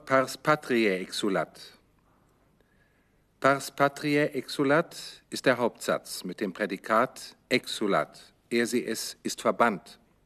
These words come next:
Wer ist verbannt? Pars, ein Teil. Wessen? Patriae, des Vaterlandes. Und nun zum Nebensatz.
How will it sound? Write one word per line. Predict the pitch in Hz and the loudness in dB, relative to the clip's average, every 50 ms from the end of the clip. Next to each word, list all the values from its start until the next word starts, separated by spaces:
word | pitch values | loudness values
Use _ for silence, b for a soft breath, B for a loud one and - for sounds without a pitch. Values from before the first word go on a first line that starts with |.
| b b b b b b b b b b b b b b b | b b b b b b b b b b b b b b b
Wer | - - 170 165 | 2 4 4 4
ist | 135 107 - - | 4 0 0 2
verbannt? | 127 120 113 131 143 165 170 170 - - - - - _ _ _ _ _ | 2 4 4 4 4 4 0 -4 -8 -16 -18 -18 -20 _ _ _ _ _
Pars, | - - 156 120 - - - - - - - _ _ _ _ _ _ _ | 0 0 0 0 0 -6 -10 -10 -12 -14 -18 _ _ _ _ _ _ _
ein | - 95 95 | -10 -10 -10
Teil. | - - 131 127 123 117 98 80 - - - _ _ _ _ _ _ _ _ _ _ _ _ _ _ _ | -4 0 2 2 2 2 0 -2 -6 -14 -20 _ _ _ _ _ _ _ _ _ _ _ _ _ _ _
Wessen? | - 147 147 - - - 85 - _ _ _ _ _ _ _ _ _ _ _ _ _ _ _ | 0 0 0 0 -4 -8 -10 -12 _ _ _ _ _ _ _ _ _ _ _ _ _ _ _
Patriae, | - - 147 - - - - 101 92 90 92 107 131 143 143 - _ _ _ _ _ _ _ | -2 -2 -2 -2 -2 -2 0 0 0 0 0 0 -2 -2 -6 -12 _ _ _ _ _ _ _
des | - 110 - | -8 -8 -8
Vaterlandes. | - - - 135 143 139 - 127 104 98 92 85 82 - 71 - - - - - _ _ _ _ _ _ _ _ _ _ _ _ b b b b b b b b b b b | -8 -6 -4 -4 -4 -2 -2 0 0 0 0 -2 -4 -8 -10 -10 -10 -10 -10 -14 _ _ _ _ _ _ _ _ _ _ _ _ b b b b b b b b b b b
Und | - 117 104 - | -6 -6 -2 0
nun | 120 120 127 135 143 147 147 143 - - - | 2 2 2 2 2 -2 -4 -8 -12 -14 -8
zum | - - 117 110 | -2 0 2 2
Nebensatz. | 110 113 117 123 135 143 135 160 175 170 - - - - - | 4 4 4 2 2 2 4 4 4 4 2 -6 -8 -8 -8